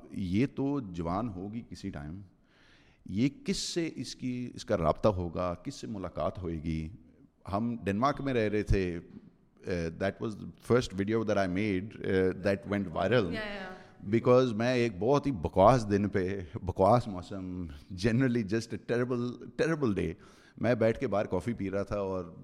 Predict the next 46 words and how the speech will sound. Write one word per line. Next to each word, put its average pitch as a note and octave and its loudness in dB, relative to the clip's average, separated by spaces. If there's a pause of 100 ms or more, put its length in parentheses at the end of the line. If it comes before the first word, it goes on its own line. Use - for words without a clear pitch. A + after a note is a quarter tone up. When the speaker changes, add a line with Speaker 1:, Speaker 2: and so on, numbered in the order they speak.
(420)
Speaker 1:
بارش A#2+ -6
ہو A#2 -6
رہی A2+ -8
تھی A2+ -14
وغیرہ، G#2 -2
and G#2 -2
I G2+ -2
made A2 -4
a G2+ -4
video F#2 0 (140)
saying F2 -2
کہ F#2+ -6
یار F2+ 0
مجھے F#2 -4
بڑا F2+ -4
دکھ - -2
ہو D#2 -8
رہا E2 -12
ہے D#2+ -12 (640)
کیونکہ C3+ -2 (420)
میں F#2+ -2
تو D3+ -4
جانا G2+ 4
چاہتا A#2 -2
ہوں G2+ -2
واپس - -8
پاکستان، D2 -8
پاکستان A2+ -6
میرا A#2 -6
وطن G2 -10
ہے، C3 -12
یہ A2 -8
وہ A2+ -4
معاشرہ G2 -2
ہے A#2+ 0
جس F#2 -10
میں A2 -6
میں F#2+ -4
پلا D#2 -10
ہوں، A2+ -8
جس G2+ -14
سے A2+ -14
مجھے G#2+ -12
شدید D3 -8
محبت F2 -2
ہے، D2+ -4